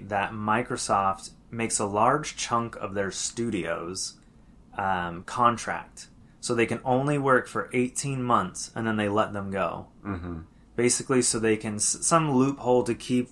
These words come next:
Speaker 1: from providing so much benefits and things like that.
Speaker 2: Gotcha.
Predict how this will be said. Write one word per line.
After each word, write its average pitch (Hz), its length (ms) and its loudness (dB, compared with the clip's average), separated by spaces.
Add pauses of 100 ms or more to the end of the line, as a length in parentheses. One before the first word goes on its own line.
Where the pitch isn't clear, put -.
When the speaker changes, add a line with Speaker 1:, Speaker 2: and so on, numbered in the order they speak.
Speaker 1:
from 113 500 -6
providing 110 560 2
so 113 200 -2
much 107 320 -4
benefits 101 560 -4
and 107 140 -8
things 98 240 -8
like - 240 -6
that. 98 60 0 (260)
Speaker 2:
Gotcha. - 160 -14